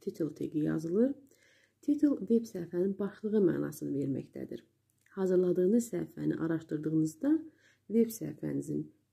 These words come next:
üst hissəsində title tag daxilinə hansı sözü yazmışıqsa, onu görürük. Body tag isə ziyarətçinin görə bildiyi, səhifənin bütün məzunun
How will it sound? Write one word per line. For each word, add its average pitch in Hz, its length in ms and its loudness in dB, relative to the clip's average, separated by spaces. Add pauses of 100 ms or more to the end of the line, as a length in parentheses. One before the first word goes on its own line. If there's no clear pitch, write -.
üst - 160 -16
hissəsində 180 680 0 (960)
title 196 320 -2
tag 160 240 -4
daxilinə 156 600 -2
hansı 190 280 -2
sözü 165 200 0
yazmışıqsa, 190 680 -2 (140)
onu 165 220 4
görürük. - 440 -6 (880)
Body 339 340 6
tag 165 220 -2
isə 160 340 -2 (140)
ziyarətçinin 226 720 4
görə 143 300 2
bildiyi, 139 500 -4 (260)
səhifənin 202 540 -2
bütün 262 340 6
məzunun 190 400 4